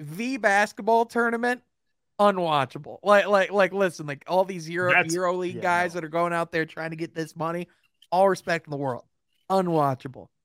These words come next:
Speaker 1: But some of these pro-ams that have been happening over the
Speaker 2: Yeah.
Speaker 1: weekend have actually been pretty fun, Troy, 'cause I'm not sure if you saw, but, like, on, so on Saturday, so Jamal Crawford's Pro-Am League has been going on, and they got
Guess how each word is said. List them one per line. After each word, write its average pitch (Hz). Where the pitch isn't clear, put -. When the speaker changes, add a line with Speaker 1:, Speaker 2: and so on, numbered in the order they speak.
Speaker 1:
But 170
some 311
of 370
these 294
pro-ams 185
that 175
have 156
been 151
happening 139
over 156
the 147
Speaker 2:
Yeah. 143
Speaker 1:
weekend 139
have 156
actually 269
been 190
pretty 180
fun, 160
Troy, 127
'cause 131
I'm 175
not 240
sure 214
if 190
you 160
saw, 165
but, 139
like, 139
on, 160
so 196
on 170
Saturday, 208
so 170
Jamal 180
Crawford's 175
Pro-Am 160
League 135
has 147
been 143
going 139
on, 127
and 127
they 160
got 160